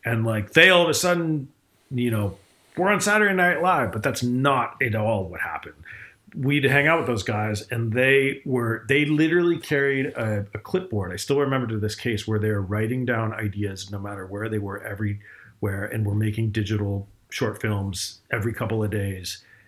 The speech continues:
and just kept getting better and better, sharpening those knives. And then suddenly they're on Saturday Night Live, which was not at all sudden if you saw behind the scenes.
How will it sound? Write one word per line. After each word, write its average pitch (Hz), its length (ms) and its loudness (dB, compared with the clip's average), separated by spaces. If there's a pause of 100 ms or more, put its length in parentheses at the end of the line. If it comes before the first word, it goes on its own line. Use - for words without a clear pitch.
(120)
and 107 200 -2
just 113 320 -6
kept - 260 -4
getting 104 260 -2
better 117 260 0
and 120 100 -2
better, 113 240 -2
sharpening 110 420 -2
those 139 160 0
knives. 120 560 0
And 120 220 -2
then 107 360 0 (460)
suddenly 151 600 2
they're 156 180 2
on 156 140 0
Saturday 147 360 2
Night 120 140 -2
Live, 107 320 -2
which 90 240 -10
was 101 140 -4
not 113 240 0
at 104 60 0
all 98 120 -2
sudden 85 380 -8
if 80 180 -12
you 90 80 -6
saw 87 220 -6
behind 87 260 -12
the 85 80 -18
scenes. - 400 -12